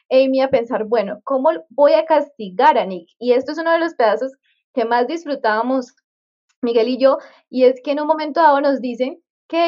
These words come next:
Amy es como Dios, pero no cualquier Dios, es el Dios del Viejo Testamento, el Dios que castiga, el Dios que no perdona,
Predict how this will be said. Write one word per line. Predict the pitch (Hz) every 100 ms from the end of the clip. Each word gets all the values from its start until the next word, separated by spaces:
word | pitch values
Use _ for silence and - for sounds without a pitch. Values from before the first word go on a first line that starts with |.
| 311
Amy | 269 311 330 -
es | 233 240 -
como | 269 247 220
Dios, | 233 262 202 - _ - -
pero | 247 233
no | 233
cualquier | 233 240 254 240
Dios, | 247 311 - -
es | 226 277
el | 277
Dios | 269 262
del | 247
Viejo | 220 233 226
Testamento, | 220 220 220 262 240 220 - - _ _ _ -
el | 226
Dios | 214 220 220
que | 247
castiga, | 214 208 - - 320 226 - -
el | 214 214
Dios | 220 233
que | 254
no | 240 240
perdona, | 220 196 226 190